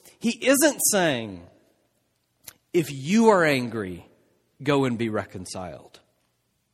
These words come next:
right? He's saying, even if someone is angry with you, you make the first move.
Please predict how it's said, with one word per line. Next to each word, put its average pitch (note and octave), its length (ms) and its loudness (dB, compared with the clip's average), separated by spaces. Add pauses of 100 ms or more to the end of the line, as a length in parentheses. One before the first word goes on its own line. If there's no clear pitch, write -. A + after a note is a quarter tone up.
(220)
right? B2 300 -8 (720)
He's B3+ 200 4 (100)
saying, A3 440 2 (180)
even C4+ 320 4
if A3+ 160 2
someone A3 340 0
is F#3+ 140 0
angry G3 340 0
with D#3 240 -4
you, E3 480 -2 (2000)
you C3+ 280 -6
make C#3+ 300 -4
the A#2+ 80 -8
first - 360 -12
move. F#2 580 -16